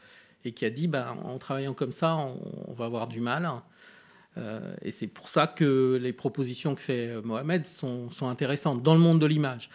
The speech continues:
Moi, je pense que c'est, ce qui est bien, c'est que le monde de l'image, c'est, oui, c'est, c'est spectaculaire parce que c'est, les résultats sont visuels. Voilà. C'est, mais, euh, mais au-delà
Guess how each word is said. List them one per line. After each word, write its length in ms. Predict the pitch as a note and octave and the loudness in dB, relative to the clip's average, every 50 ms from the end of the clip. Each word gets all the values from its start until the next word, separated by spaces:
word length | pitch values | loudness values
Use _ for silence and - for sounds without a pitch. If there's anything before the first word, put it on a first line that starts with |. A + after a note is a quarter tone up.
| - - - - - | -18 -20 -16 -4 2
Moi, 100 | D3 D#3+ | 4 4
je 60 | - | 6
pense 180 | - G3+ F#3+ G3 | 8 6 6 6
que 120 | - F3 | 6 4
c'est, 320 | D#3+ - - D#3 D3 - - | 4 4 4 4 2 2 0
ce 80 | - | -2
qui 100 | - D3+ | 2 2
est 40 | C#3 | 2
bien, 260 | C3+ D3+ G3 G#3+ G3 | 6 6 8 8 8
c'est 160 | F#3 - E3 | 6 4 2
que 320 | C3+ - D#3 C#3 C3+ C3 - - - - - - - - _ - | 2 2 4 4 4 2 0 -6 -12 -20 -20 -20 -20 -18 _ -2
le 40 | C#3 | 0
monde 140 | C3+ C#3 C#3 | 2 2 4
de 60 | C3+ | 4
l'image, 420 | C3+ C3+ C3+ C3+ C#3 C#3 C#3 C3 - | 2 2 2 2 2 0 0 -2 -2
c'est, 540 | - - G#2+ G#2 G2+ G2+ G2 F2+ - - - - | -4 -4 -4 -4 -4 -4 -4 -6 -8 -10 -8 -4
oui, 160 | B2 C#3 D3+ | -2 0 0
c'est, 180 | - - - - | 0 -2 -4 -6
c'est 140 | - - C3+ | -6 -4 -4
spectaculaire 680 | - - - D#3 D#3+ - D#3 - - E3+ D3 D#3+ D#3+ D#3+ | -2 0 0 0 4 4 2 2 2 2 2 2 2 2
parce 180 | D3+ C3 - | -2 -4 -2
que 80 | - C#3 | -4 -4
c'est, 140 | - C#3+ C3 | -2 -2 0
les 40 | |
résultats 380 | B2+ C#3 C3 C3 B2+ - D3 C#3 | 0 0 0 -2 0 0 0 0
sont 180 | C3+ - C#3 B2 | 0 -2 -4 -4
visuels. 520 | A2+ A#2+ A#2 A2+ B2+ B2+ A2 G#2 G2+ - _ - | -6 -6 -6 -2 -2 -2 -2 -2 -6 -10 _ -12
Voilà. 180 | - - F#2+ - _ _ - - | -12 -10 -10 -12 _ _ -20 -20
C'est, 160 | - G2 F#2 F#2+ - _ _ - - - - - - - - - - - | -18 -16 -16 -16 -20 _ _ -20 -20 -20 -20 -20 -20 -20 -20 -20 -12 -6
mais, 600 | C3 C3 C3+ C#3 C#3 C3+ C3 C3 C3 B2+ B2 B2 | -2 2 4 6 6 6 4 2 2 2 2 2
euh, 120 | A#2+ A#2 A#2+ - - - - - - - - - _ _ _ _ - - - - - - - - - _ - - | 2 2 0 -4 -4 -8 -10 -18 -20 -20 -20 -20 _ _ _ _ -18 -18 -16 -14 -14 -14 -16 -18 -20 _ -2 2
mais 140 | B2+ C#3 | 6 8
au-delà 760 | D3+ E3 G3+ G3+ E3 F3 E3 D#3+ E3 F#3 G#3 A3+ A#3+ A3+ - | 10 10 10 12 12 12 12 12 10 10 8 4 2 -2 -8